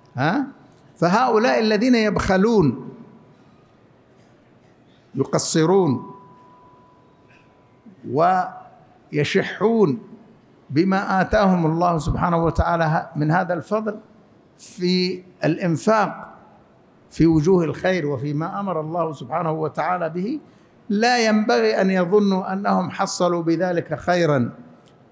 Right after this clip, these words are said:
وأنهم صانوا أموالهم وكثروها، لأن الله سبحانه وتعالى ها-، جعل هذا شراً لهم إذا بقوا على ذلك، بل هو شر لهم.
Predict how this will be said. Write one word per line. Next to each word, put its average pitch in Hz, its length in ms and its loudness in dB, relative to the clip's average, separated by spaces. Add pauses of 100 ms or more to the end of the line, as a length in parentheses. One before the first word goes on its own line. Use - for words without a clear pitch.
(200)
وأنهم 180 560 2
صانوا 190 560 0
أموالهم 170 680 0
وكثروها، 147 760 -2 (720)
لأن 165 380 -2
الله 156 360 -2
سبحانه 156 420 -4
وتعالى 151 840 -2 (880)
ها-، 180 380 -2
جعل 180 420 -2
هذا 180 380 0
شراً 208 500 0
لهم 156 420 0 (600)
إذا 151 200 2
بقوا 170 360 0
على 135 160 0 (100)
ذلك، 117 240 -2 (440)
بل 175 300 -2
هو 226 320 0
شر 170 400 0
لهم. 123 360 -4